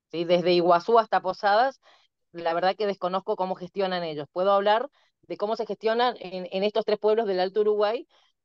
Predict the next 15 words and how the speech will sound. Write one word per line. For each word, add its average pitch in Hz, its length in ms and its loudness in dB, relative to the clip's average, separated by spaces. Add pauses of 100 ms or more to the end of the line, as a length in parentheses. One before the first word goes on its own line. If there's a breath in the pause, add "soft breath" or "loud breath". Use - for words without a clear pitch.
(300)
que 190 160 -4
es 202 60 -4
donde, 208 580 -2
don-, 160 240 -8
bueno, 165 320 -6
donde 156 240 -4
tengo, 185 280 0
tengo 190 200 2
la 185 80 0
información 180 500 0
porque 196 200 -4
estoy 175 180 -4
en 175 80 -4
campo 175 300 -2
siempre. 151 440 -6